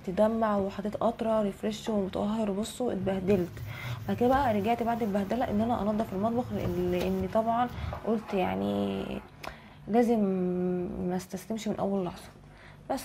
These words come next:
بدات ان انا انضف، وبصراحه هو حلو. فهاتي لايت ده مزيل الدهون حلو جدا. بدات ان انا ارش،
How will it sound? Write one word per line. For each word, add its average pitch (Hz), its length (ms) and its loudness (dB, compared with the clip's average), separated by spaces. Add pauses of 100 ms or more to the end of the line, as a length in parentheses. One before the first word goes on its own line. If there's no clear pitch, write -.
بدات 220 280 2
ان 214 140 2
انا 226 360 2
انضف، 240 320 -2
وبصراحه 220 440 -4
هو 214 180 2
حلو. 185 260 0
فهاتي 190 340 -4
لايت 208 240 2
ده 208 140 0
مزيل 208 240 2
الدهون 196 280 0
حلو 196 240 -2
جدا. 185 280 0
بدات 190 320 0
ان 208 80 0
انا 214 160 4
ارش، 247 340 2